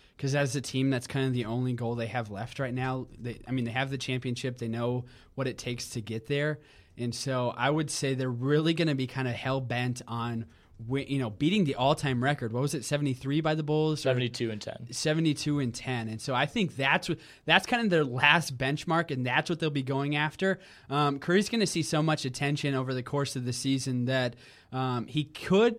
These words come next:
Speaker 1: score thirty-three a night. He could average that if he wants to, but he's gonna get so much attention. There's gonna be open guys all over the court, his teammates, of course.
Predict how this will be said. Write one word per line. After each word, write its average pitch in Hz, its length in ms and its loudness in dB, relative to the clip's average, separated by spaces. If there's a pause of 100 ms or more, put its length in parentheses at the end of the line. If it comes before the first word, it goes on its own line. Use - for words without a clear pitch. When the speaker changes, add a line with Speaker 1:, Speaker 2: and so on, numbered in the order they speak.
(160)
Speaker 1:
score 180 260 2
thirty-three 147 800 0
a 127 120 -4
night. 123 260 0
He 127 80 0
could 143 160 -2
average 135 380 0
that 139 180 2
if 131 80 -6
he 127 80 -2
wants 123 320 -2
to, 165 240 0 (320)
but - 80 -2
he's 151 140 2
gonna 165 120 2
get 143 140 -2
so 151 160 0
much 160 180 0
attention. 131 400 -2
There's 135 180 0
gonna 135 120 0
be 127 140 0
open 127 240 0
guys 120 320 0
all 117 160 0
over 120 180 -2
the 110 100 -4
court, 120 440 -4
his 123 160 -4
teammates, 117 420 -4
of 107 80 -8
course. 107 380 -6